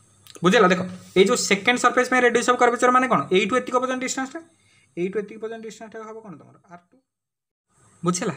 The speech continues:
ସେଥିପାଇଁ ମୁଁ ଏଇ ଜିନିଷଟା କହୁଥିଲି, ଯିଏ ବୁଝିବାକୁ ଚେଷ୍ଟା କରିବ, ବୁଝିବ, ଅଦରୱାଇଜ୍ ମନେ ରଖିଦେବ, ମନେ ରଖିଦେବ, କିଛି ଅସୁବିଧା ନାହିଁ। ଦେଖ, କାହା ମୁଣ୍ଡରେ ଏବେ ଏପର୍ଯ୍ୟନ୍ତ ଡାଉଟ୍ ଅଛି କି, "ସାର୍, ଏଠି ଆର୍ ଟୁ ଜାଗାରେ ଏମିତି ଗୋଟେ ପ୍ଲସ୍ କାହିଁ ଲେଖିଲେ? କାହିଁକି ଲେଖିଲି ପ୍ଲସ୍?" ଦେଖ, ତମ ମୁଣ୍ଡ ଭିତରେ ପଶିଥିବ ଯେ, "ସାର୍, ଏପଟେ ଯଦି ଆର୍ ୱାନ୍ଟାକୁ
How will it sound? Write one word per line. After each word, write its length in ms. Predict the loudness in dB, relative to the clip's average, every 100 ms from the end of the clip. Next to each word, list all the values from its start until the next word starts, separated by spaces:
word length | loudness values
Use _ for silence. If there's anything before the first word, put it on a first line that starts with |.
| -8
ସେଥିପାଇଁ 460 | -6 -6 -4 -4
ମୁଁ 140 | -4 -4
ଏଇ 40 |
ଜିନିଷଟା 340 | -2 -2 -2 -2
କହୁଥିଲି, 380 | -4 -6 -12
ଯିଏ 300 | -12 -8 -8 -6
ବୁଝିବାକୁ 460 | -8 -6 -4 -4 -4
ଚେଷ୍ଟା 260 | -4 -2
କରିବ, 240 | -2 -2 -2
ବୁଝିବ, 400 | -2 -4 -6 -6
ଅଦରୱାଇଜ୍ 400 | -2 0 0 0
ମନେ 240 | 0 0
ରଖିଦେବ, 340 | 0 0 -2 -4
ମନେ 240 | -4 -4
ରଖିଦେବ, 240 | -6 -12 -16
କିଛି 260 | -20 -20
ଅସୁବିଧା 200 | -20 -20
ନାହିଁ। 140 | -20 -20 _ -12
ଦେଖ, 100 | -12 _ -10
କାହା 140 | -10 -4
ମୁଣ୍ଡରେ 300 | 0 0 0 -4 -10 -16 -12
ଏବେ 140 | -10
ଏପର୍ଯ୍ୟନ୍ତ 480 | -4 -4 -2 -6 0
ଡାଉଟ୍ 220 | 0 0
ଅଛି 120 | -4
କି, 60 | -6
"ସାର୍, 160 | -6 -4
ଏଠି 140 | -2
ଆର୍ 200 | -4 -2
ଟୁ 80 | -4
ଜାଗାରେ 160 | -2
ଏମିତି 120 | -2 -4
ଗୋଟେ 140 | -6
ପ୍ଲସ୍ 320 | -2 0 0
କାହିଁ 140 | -4 -4
ଲେଖିଲେ? 200 | -8 -8
କାହିଁକି 360 | -6 -4 -2
ଲେଖିଲି 300 | -4 -4 -8
ପ୍ଲସ୍?" 300 | -4 -4 -4 -8 -20 -20 -16 -6
ଦେଖ, 140 | -4
ତମ 320 | -2 -2 -4 -4
ମୁଣ୍ଡ 240 | -2 0
ଭିତରେ 200 | 0 0
ପଶିଥିବ 300 | -4 -4 -6
ଯେ, 100 | -6
"ସାର୍, 220 | -4 -2
ଏପଟେ 360 | -4 -2 -4 -2
ଯଦି 180 | -4 0
ଆର୍ 120 | 0
ୱାନ୍ଟାକୁ 260 | 0 -4